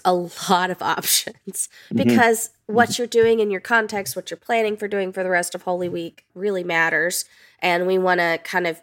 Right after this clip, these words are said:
Speaker 1: give you some things to think about and to creatively assess what you can do in your context. One of the things that I did explore, though, is what it means to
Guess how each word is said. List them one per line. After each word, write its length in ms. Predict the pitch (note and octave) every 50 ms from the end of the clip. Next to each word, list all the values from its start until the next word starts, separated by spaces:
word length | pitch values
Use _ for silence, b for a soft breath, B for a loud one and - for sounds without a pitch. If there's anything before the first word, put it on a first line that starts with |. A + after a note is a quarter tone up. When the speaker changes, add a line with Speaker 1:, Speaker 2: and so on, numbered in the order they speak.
| _ _ -
Speaker 1:
give 220 | - G#3+ G#3 G3+ -
you 140 | G#3+ G#3+ G#3
some 220 | G3 - - F#3 E3+
things 480 | - - F#3+ F3+ F3 F3 F3 E3+ -
to 100 | - -
think 300 | E3 _ - A3 A3+ A3
about 560 | G#3+ F#3+ F#3+ F#3+ E3+ E3+ E3+ E3+ E3 D#3+ - -
and 160 | E3 D#3+ D#3+
to 100 | - D#3
creatively 920 | - _ - F3 F3 F3 F3 F3 F3 F3 F3 - F3 E3+ E3+ E3 E3 D#3+ - - -
assess 480 | - F3+ F3 E3+ - - E3+ D#3+ - -
what 120 | - -
you 240 | E3+ F3 F#3+ G#3 G#3
can 180 | - - F#3
do 200 | F#3 F#3 F3 E3+
in 160 | E3+ E3 E3 D#3+
your 300 | D#3 D#3+ F3 F3+ F3+ F3
context. 840 | F3 - - E3 D#3+ D#3 - - - - - - - - - - - b b b b b b b b b b b b b b b b b b
One 340 | - A#3+ A3+ A#3 B3+ C4 C#4+
of 160 | D#4+ D#4+ D#4
the 100 | C#4+ C#4
things 600 | B3+ - - B3 A3+ G#3+ G3+ G#3 G3+ G3 - -
that 240 | - G3+ F#3+ - -
I 140 | - - F#3+
did 240 | F#3 - G3+ G3+ G3
explore, 600 | F#3 - - - - - - A#3+ A#3+ A#3+ A#3+ A#3+
though, 400 | A3+ G#3+ G3 F#3 F#3 F3+ F3 E3+ -
is 220 | - F#3+ F#3 F3+ G3
what 260 | G3 G3+ A3+ A#3 C#4
it 140 | D#4 C4+ -
means 720 | A#3+ A3+ G#3+ G3 F#3+ F3+ F3+ F3+ F#3 F#3+ F#3 - - -
to 840 | - - - - - G#3 G3+ G3 F#3+ F#3 F#3 F3+ F3+ F3+ F3+ F3+